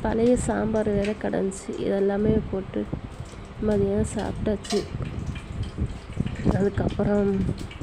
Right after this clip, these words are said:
கீரையும் பொரிச்சுக்கிட்டோம் நாங்க. கீரையும் பொரிச்சு சாப்பிட்டாச்சு. மாட்டுக்கு கொண்டு போய் கொலையும் போட்டுட்டு வந்தாச்சு. ஆம், இந்த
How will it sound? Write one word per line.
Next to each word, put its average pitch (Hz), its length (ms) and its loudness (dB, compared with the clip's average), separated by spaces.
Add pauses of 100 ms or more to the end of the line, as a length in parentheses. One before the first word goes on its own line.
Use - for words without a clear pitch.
(420)
கீரையும் 208 460 2
பொரிச்சுக்கிட்டோம் 202 720 0
நாங்க. 190 340 2
கீரையும் 220 540 2
பொரிச்சு 214 280 0 (100)
சாப்பிட்டாச்சு. 208 640 -2 (1900)
மாட்டுக்கு 214 720 2
கொண்டு 190 260 4
போய் 202 80 -6
கொலையும் 196 420 4
போட்டுட்டு 190 340 0
வந்தாச்சு. 185 600 0 (1200)
ஆம், 196 460 4 (1160)
இந்த 214 220 2